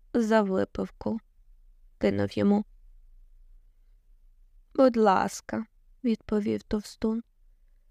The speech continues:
«Наталія сказала, що я знайду тебе сьогодні тут». І я подумки вилаявся. Наталю я знав давно.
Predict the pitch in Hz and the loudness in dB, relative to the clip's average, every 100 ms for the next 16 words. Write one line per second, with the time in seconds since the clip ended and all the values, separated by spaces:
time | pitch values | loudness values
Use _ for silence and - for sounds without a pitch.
0 | _ _ _ _ - 247 254 - 262 226 | _ _ _ _ 2 2 2 2 4 4
1 | 220 220 220 226 - 240 226 254 294 302 | 4 2 0 -4 -4 -4 -2 2 2 2
2 | 220 - - 226 220 220 220 214 226 226 | 0 -4 -6 -2 0 2 0 0 -2 0
3 | 233 226 214 202 208 - 220 214 226 208 | 0 0 -2 -2 -6 -4 -2 0 0 -2
4 | - 220 220 - _ 240 190 - - - | -2 -2 -2 -4 _ 0 0 -4 -20 -20
5 | _ _ _ - _ - _ _ _ - | _ _ _ -20 _ -20 _ _ _ -20
6 | _ _ - _ _ _ _ _ 226 214 | _ _ -20 _ _ _ _ _ 0 0
7 | 214 220 202 202 196 208 190 190 185 190 | 2 0 0 -2 -2 -2 0 0 0 -2
8 | 196 196 - - _ _ _ _ _ - | -6 -10 -16 -20 _ _ _ _ _ -20
9 | _ _ _ _ _ _ 254 233 - 277 | _ _ _ _ _ _ 0 0 2 2
10 | 233 202 202 208 214 214 196 196 208 202 | 2 0 0 -2 0 -2 -2 -2 0 -2
11 | 190 | -2